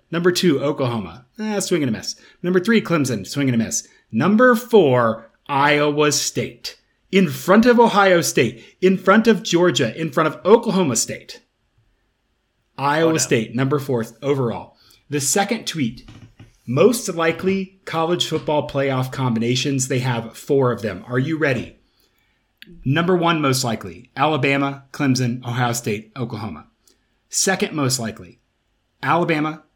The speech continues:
Speaker 1: Clemson, Iowa State, Oklahoma. Third most likely,
Speaker 2: Hold on. Wait,
Speaker 1: Clemson.
Speaker 2: wait, wait, hold, wait, wait, wait.
Speaker 1: Iowa State and Oklahoma.
Speaker 2: Yeah, that's where I was gonna stop you. In no world was that ever going to happen.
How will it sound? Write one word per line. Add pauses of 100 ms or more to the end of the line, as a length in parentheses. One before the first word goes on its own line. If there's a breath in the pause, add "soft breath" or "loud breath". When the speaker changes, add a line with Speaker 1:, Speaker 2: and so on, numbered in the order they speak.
Speaker 1:
Clemson, (500)
Iowa
State,
Oklahoma. (340)
Third
most
likely,
Speaker 2:
Hold
on. (120)
Wait,
Speaker 1:
Clemson.
Speaker 2:
wait,
wait,
hold,
wait,
wait, (140)
wait. (580)
Speaker 1:
Iowa
State
and
Oklahoma.
Speaker 2:
Yeah, (100)
that's
where
I
was
gonna
stop
you. (500)
In
no
world (720)
was
that
ever
going
to
happen.